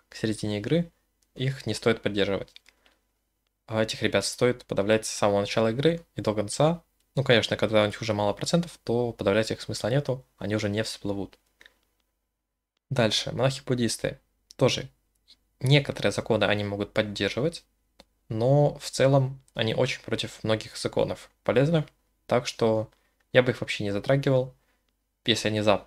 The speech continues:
то повезло, если против, не повезло. А, самураи. Очень, ну, как я, я называю их вот этими партиями, но на самом деле это просто локальное название у Японии.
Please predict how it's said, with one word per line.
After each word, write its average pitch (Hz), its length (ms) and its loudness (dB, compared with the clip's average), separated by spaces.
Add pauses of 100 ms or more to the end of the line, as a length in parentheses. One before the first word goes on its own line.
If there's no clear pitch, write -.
(120)
то - 100 -4
повезло, 135 340 2
если 139 200 0
против, 110 380 -6
не 101 120 -2
повезло. 92 520 -6 (1000)
А, 113 420 -2
самураи. 113 540 2 (1040)
Очень, 127 460 -2
ну, 143 160 0
как - 260 -4
я, 113 100 -2
я 120 200 4
называю 113 320 2
их - 100 -8 (320)
вот 147 100 0
этими 143 140 0
партиями, 120 380 2
но 104 160 -2
на 104 60 -2
самом 107 200 -4
деле 101 120 -4
это 98 80 -6
просто 104 380 -2
локальное 104 460 0
название 104 420 0
у 101 80 -2
Японии. 98 520 -6